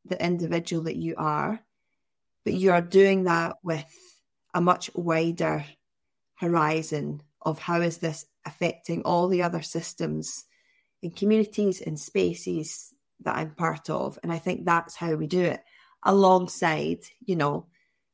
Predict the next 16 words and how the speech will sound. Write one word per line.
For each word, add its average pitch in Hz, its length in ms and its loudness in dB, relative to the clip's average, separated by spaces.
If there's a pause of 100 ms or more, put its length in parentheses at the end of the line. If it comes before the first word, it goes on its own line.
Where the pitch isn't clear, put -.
(140)
the 165 80 -10
hardcore 170 640 0
campaigning 165 680 -4
that - 180 -6
people 160 240 -6
like 156 180 -2
Pregnant 151 300 -2
Then 151 160 -2
Screwed 151 460 -2
are 156 80 -8
doing, 151 460 -6 (140)
because 165 320 -4
the 170 100 -6
foundations 170 920 0
of - 220 -10
equity 151 680 -8